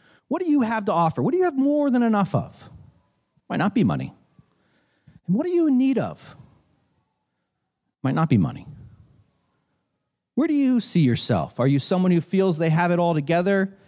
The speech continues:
has more than enough to go around, or are you someone who is in desperate need for God to show up? And here's the craziest thing. And, and this is one of the reasons why I'm a follower of Jesus, okay? Because I have seen this happen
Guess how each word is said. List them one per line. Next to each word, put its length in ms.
has 180
more 220
than 100
enough 220
to 80
go 200
around, 300
or 40
are 60
you 140
someone 380
who 160
is 100
in 140
desperate 480
need 260
for 100
God 220
to 60
show 180
up? 100
And 120
here's 180
the 80
craziest 480
thing. 240
And, 160
and 160
this 160
is 80
one 140
of 20
the 60
reasons 200
why 120
I'm 80
a 40
follower 400
of 80
Jesus, 380
okay? 300
Because 220
I 80
have 100
seen 300
this 180
happen 380